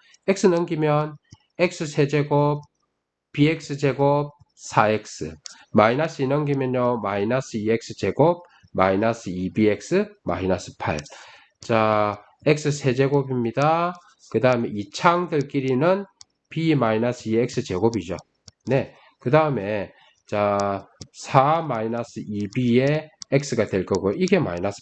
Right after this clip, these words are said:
팔입니다. 이게 저쪽에 있는 x 세제곱,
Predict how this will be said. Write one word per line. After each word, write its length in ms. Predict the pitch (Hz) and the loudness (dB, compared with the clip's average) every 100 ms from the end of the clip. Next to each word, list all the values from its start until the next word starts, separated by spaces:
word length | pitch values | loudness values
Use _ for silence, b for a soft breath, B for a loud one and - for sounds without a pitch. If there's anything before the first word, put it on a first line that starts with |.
| - | -4
팔입니다. 500 | 135 120 98 80 73 B B B - | -4 0 -2 -4 -10 B B B -8
이게 400 | 208 202 214 208 | -6 2 2 2
저쪽에 480 | 131 117 151 143 113 | -6 -6 -6 -2 -2
있는 200 | 110 113 | -2 -2
x 380 | 143 143 127 117 - | -4 -4 -4 -4 -4
세제곱, 680 | - 101 107 - 170 196 | -6 0 0 2 2 0